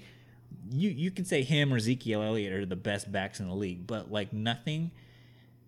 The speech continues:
nothing can replace, like, that just passion, just, just, just, just, just destroying, you know, like, he was destroying, destroying Jalen Smith, destroying Sean Lee, destroying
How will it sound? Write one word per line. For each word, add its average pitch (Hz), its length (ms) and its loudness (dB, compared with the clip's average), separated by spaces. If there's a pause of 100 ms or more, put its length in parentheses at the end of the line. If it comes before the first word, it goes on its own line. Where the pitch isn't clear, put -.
(640)
nothing 143 480 0
can 135 160 2
replace, 113 500 2
like, 87 200 -4
that 95 240 -2
just 95 260 -8
passion, 92 680 -4
just, 95 220 -6
just, 95 260 -6
just, 95 260 -8
just, - 280 -8
just 98 240 -6
destroying, 104 1120 0
you 107 120 -4
know, 104 160 2
like, 104 180 -2
he 170 120 0
was 160 120 6
destroying, 120 1160 0 (160)
destroying 127 640 0
Jalen 104 360 2
Smith, 95 360 -6
destroying 127 480 0
Sean 98 340 -4
Lee, 85 160 -6
destroying 120 800 2